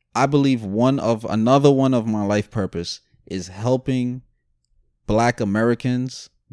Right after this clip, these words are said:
get to where they need to be in terms of, well, I mean,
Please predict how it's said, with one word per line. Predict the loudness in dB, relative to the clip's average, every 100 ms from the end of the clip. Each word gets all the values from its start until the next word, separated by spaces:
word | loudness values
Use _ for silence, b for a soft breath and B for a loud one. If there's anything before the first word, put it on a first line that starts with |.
| -2
get | 0 0
to | -2 -4
where | -2 -2
they | -2
need | -2 -4
to | -8
be | -12 -12 -12
in | -6 -6
terms | -2 -2 -2 -2
of, | -2 -4 -8 _ _ _ _ _ _ _ _ _ _ _
well, | -2 -2 -2 -8
I | -4 0
mean, | 2 2 0 -2